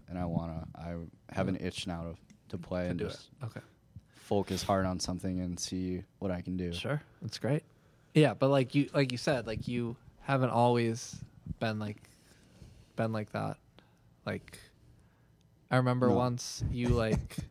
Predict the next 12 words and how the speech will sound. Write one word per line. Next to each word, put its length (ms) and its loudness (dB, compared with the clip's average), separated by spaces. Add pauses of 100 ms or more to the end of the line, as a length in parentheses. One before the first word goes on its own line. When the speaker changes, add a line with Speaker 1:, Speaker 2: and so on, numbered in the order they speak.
(480)
Speaker 1:
<laughs> 720 -20
Speaker 2:
you, 540 -2 (340)
didn't 240 -6
you, 240 0
did 180 -2
you, 140 4
like, 220 4
play 220 4
a 40 2
match 260 0
with 220 0
Pete 300 -4